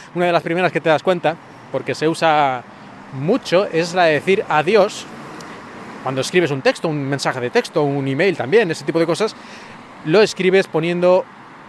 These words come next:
el número ocho dos veces. Escribes ochenta y ocho. Y eso significa bye bye. Porque el sonido del ocho es ba, pues para ellos suena lo bastante parecido, supongo yo,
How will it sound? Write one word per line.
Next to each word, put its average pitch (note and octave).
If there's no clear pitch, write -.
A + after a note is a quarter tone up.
el D#3
número E3+
ocho D#3
dos D3
veces. -
Escribes F#3+
ochenta D3
y D3+
ocho. -
Y C#3
eso C#3+
significa E3+
bye D3
bye. G2
Porque B2+
el B2
sonido C3+
del C3+
ocho D3
es -
ba, F3
pues -
para D#3
ellos E3+
suena E3
lo D3
bastante E3
parecido, E3
supongo D3+
yo, D#3